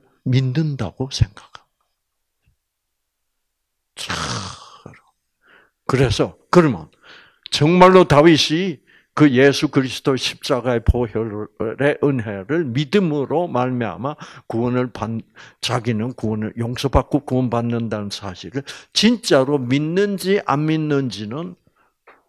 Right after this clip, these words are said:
나타나 봐야 돼. 어떻게 나타내냐 이거죠. 어, 믿어? 예, 믿습니다. 그거 가지고 안 된다는 거지. 예. 예.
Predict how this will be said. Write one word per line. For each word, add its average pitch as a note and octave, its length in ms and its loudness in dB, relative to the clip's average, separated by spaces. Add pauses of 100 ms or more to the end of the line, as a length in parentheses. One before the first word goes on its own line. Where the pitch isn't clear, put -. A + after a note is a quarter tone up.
(520)
나타나 C3+ 520 -4
봐야 C3+ 320 -8
돼. C3+ 320 -12 (800)
어떻게 - 460 0
나타내냐 A2+ 580 -8
이거죠. - 540 -20 (400)
어, A2 160 -6
믿어? D3 600 4 (140)
예, D#3+ 160 10
믿습니다. C#3 680 -4 (260)
그거 D3 260 -2
가지고 D3+ 380 -4
안 C3 260 -14
된다는 D#3+ 560 -10
거지. - 520 -16 (1600)
예. G2+ 140 -18 (800)
예. C#3 340 -2